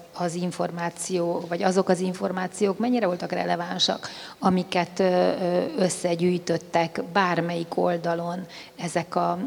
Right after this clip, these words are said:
a hírszerzők. Tehát, ö, ö, most mi, ki mire volt kíváncsi? Tehát attól, hogy én beszélgetek emberekkel,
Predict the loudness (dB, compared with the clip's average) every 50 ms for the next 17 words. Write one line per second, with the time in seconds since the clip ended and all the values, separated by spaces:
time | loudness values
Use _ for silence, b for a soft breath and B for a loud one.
0 | -4 -2 0 0 0 2 2 2 2 0 -2 -4 -2 -2 -2 -2 -4 -6 -6 -6
1 | -6 -6 -8 -8 -4 -4 -2 -2 -2 -4 -2 -2 0 0 0 0 -2 -4 B B
2 | B B B B -8 -8 -6 -4 -2 -2 -2 -2 -2 -2 -2 -4 -4 -4 -4 -4
3 | -4 -6 -6 -4 -2 -2 -2 -4 -4 2 6 6 8 8 8 6 4 0 0 4
4 | 4 6 6 6 8 8 8 8 8 4 2 0 0 2 2 2 2 2 -2 -6
5 | -6 -2 -2 0 0 0 -2 -2 -4 -4 -2 0 0 0 -2 -4 -10 -14 -12 -12
6 | -12 -8 -2 2 2 2 4 2 0 -2 -2 -4 -4 -6 -4 -4 -4 -4 -2 -4
7 | -6 -4 -4 -6 -6 -6 -6 -6 -4 -4 -4 -2 -2 -2 -4 -4 -6 -8 -10 -10
8 | -4 -2 -2 0 0 -2 -4